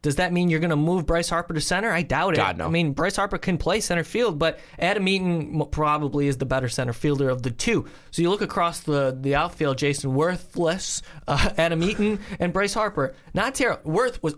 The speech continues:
Speaker 1: awful in the playoffs. And I'll tell you what, Nationals fans, I feel your pain. Not being able to get out of the N L D S in, in three, what was it, twenty twelve, fourteen, and most recently
Speaker 2: Yeah.
Speaker 1: twenty sixteen,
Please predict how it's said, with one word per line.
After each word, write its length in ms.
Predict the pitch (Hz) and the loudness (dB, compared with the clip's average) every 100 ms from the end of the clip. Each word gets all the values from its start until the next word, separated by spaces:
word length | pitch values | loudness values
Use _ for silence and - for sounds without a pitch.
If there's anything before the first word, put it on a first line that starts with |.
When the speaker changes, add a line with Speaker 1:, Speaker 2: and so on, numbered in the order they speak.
| - | -2
Speaker 1:
awful 320 | 180 185 170 | -2 0 -2
in 80 | 135 | 0
the 60 | |
playoffs. 320 | 151 143 123 160 | 2 2 2 0
And 40 | |
I'll 40 | 156 | 0
tell 120 | 220 | 2
you 60 | 180 | 2
what, 160 | 160 | 2
Nationals 380 | 151 147 160 147 | 2 0 -2 -2
fans, 340 | 156 147 143 143 - - - | 0 2 0 -2 -12 -10 -6
I 60 | |
feel 220 | 160 254 277 | -2 2 2
your 120 | 214 | 2
pain. 460 | - 226 180 123 - - | 0 2 0 -2 -10 -2
Not 300 | 151 190 240 | 0 0 0
being 220 | 233 214 | 0 2
able 160 | 202 202 | 2 2
to 80 | 160 | 0
get 160 | 175 | 2
out 100 | 180 | 2
of 60 | 165 | 2
the 100 | 160 | 2
N 80 | 156 | 2
L 100 | 151 | 2
D 160 | 147 | 2
S 200 | 143 147 | 2 0
in, 160 | 143 131 | 0 0
in 160 | 143 131 | -2 -2
three, 240 | 160 170 160 | 0 0 2
what 160 | 143 | 2
was 100 | 135 | 2
it, 80 | 120 | 0
twenty 220 | - 156 | 0 -2
twelve, 320 | 131 165 156 - | 0 0 0 0
fourteen, 440 | 151 139 165 156 | -2 0 0 2
and 240 | 127 123 | 2 0
most 240 | 147 143 139 | 0 0 2
recently 340 | 143 139 - | 0 2 2
Speaker 2:
Yeah. 60 | - | 2
Speaker 1:
twenty 140 | 139 | 2
sixteen, 640 | 127 254 262 - 170 151 | 2 0 0 0 2 2